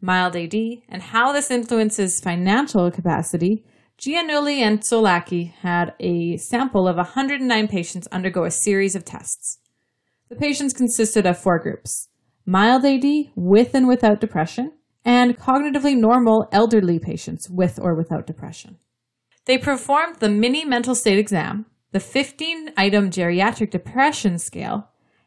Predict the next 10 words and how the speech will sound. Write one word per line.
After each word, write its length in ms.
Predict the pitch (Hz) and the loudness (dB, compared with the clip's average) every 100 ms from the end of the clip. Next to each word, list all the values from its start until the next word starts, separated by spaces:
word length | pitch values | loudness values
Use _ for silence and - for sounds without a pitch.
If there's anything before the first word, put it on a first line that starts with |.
| _ | _
and 260 | 254 311 330 | -4 -4 -2
the 80 | 330 | -2
legal 460 | 285 254 247 254 | 0 0 0 -2
capacity 800 | 254 254 214 185 - 208 196 196 | 0 -2 0 0 0 0 0 -2
for 180 | 202 180 | -4 -6
property 500 | - 208 226 247 240 | -2 0 0 -2 0
law 260 | 196 180 180 | 2 2 0
transactions 800 | - 170 170 185 196 - 202 190 | -2 -6 -4 -2 -4 -4 -6 -4
assessment 540 | 180 160 160 165 - | -6 -6 -8 -10 -10
scale. 340 | - - - | -10 -12 -20